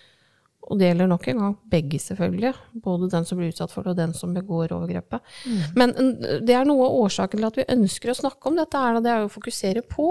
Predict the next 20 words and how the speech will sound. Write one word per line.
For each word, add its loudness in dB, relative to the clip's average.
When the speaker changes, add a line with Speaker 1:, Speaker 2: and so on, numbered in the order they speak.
Speaker 1:
overgriperen. 2
Og 4
ønsker 2
å 2
bidra 4
til -4
at -4
potensielle 0
overgripere 0
tør 0
å 0
søke 0
hjelp, 2
og -6
tør 2
å 0
snakke -4
om 2
det. 2
Ehm, 0